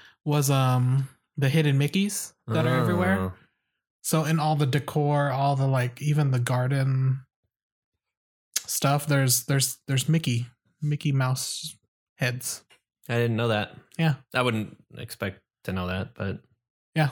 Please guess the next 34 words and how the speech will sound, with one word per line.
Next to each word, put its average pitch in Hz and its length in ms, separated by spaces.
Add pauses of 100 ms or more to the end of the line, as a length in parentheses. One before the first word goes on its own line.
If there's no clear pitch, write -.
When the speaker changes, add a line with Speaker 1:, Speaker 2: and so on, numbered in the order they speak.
Speaker 1:
look 147 160
out 160 160
for 135 120
it. 135 140
Oh, 170 60
I 156 160
mean, 160 160
I'll 147 100
point 160 240
'em 139 100
out. 127 260 (380)
Speaker 2:
<laughs> - 380
I - 80
know 107 140
Speaker 1:
Oh 95 40
Speaker 2:
they're 98 140
Speaker 1:
my 104 60
Speaker 2:
all 101 80
Speaker 1:
God, 120 100
Speaker 2:
hidden. 107 180
Speaker 1:
yeah. 131 120 (520)
I 185 120
don't 196 320
actually 147 380
know, 127 220
but 135 280 (200)
Speaker 2:
Have 120 120
you 120 100
counted 127 480
how 120 160
many 113 200
you 104 120
know 104 240
of? - 340